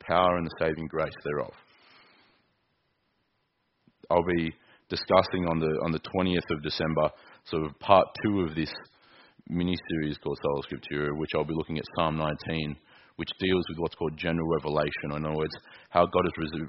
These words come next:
re-, revealed himself through creation. Okay? But in terms of what's called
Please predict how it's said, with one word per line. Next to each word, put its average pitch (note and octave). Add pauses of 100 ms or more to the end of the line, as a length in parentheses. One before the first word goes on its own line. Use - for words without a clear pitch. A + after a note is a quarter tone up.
(120)
re-, E2+
revealed E2+
himself D2+ (600)
through E2
creation. E2 (1120)
Okay? C#2 (680)
But E2+
in E2+
terms A2+
of G2
what's F#2
called E2